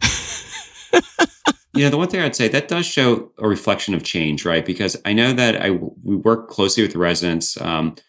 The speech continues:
Speaker 2: I think the fact that, you know, updated D A requirements,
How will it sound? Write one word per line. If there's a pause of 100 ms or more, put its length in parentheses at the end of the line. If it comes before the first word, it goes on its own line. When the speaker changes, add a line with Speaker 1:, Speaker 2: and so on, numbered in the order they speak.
(320)
Speaker 2:
I
think
the
fact
that,
you
know,
updated
D
A
requirements,